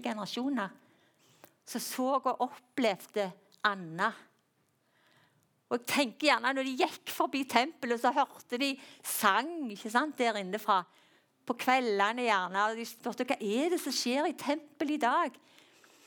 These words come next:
«Nei, det er bare Anna som, som synger. Det er bare gamle Anna som synger.»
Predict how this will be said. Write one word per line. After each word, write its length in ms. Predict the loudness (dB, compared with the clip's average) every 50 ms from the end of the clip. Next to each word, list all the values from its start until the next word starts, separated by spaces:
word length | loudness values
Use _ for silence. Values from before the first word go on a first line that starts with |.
| -12 -12 -8 -4
«Nei, 80 | -2 -2
det 100 | -2 0
er 60 | 0
bare 240 | -2 -2 -2 -2 -2
Anna 380 | -2 -2 -4 -6 -6 -6 -6 -6
som, 380 | -4 -4 -4 -4 -4 -6 -12 -18 -18
som 100 | -18 -16
synger. 640 | -14 -10 -10 -8 -8 -8 -8 -8 -6 -6 -6 -6 -8 -12 -18 _ _ _ _ _ _ _ _ _ _ _ _ _ _ _
Det 100 | -8 -2
er 60 | 0
bare 220 | 0 0 0 -2 -2
gamle 320 | -2 -4 -2 -2 -4 -2 0
Anna 460 | 0 0 -2 -4 -8 -10 -10 -10 -10 -10
som 160 | -12 -14 -12
synger.» 560 | -8 -8 -8 -6 -6 -6 -8 -8 -8 -10 -14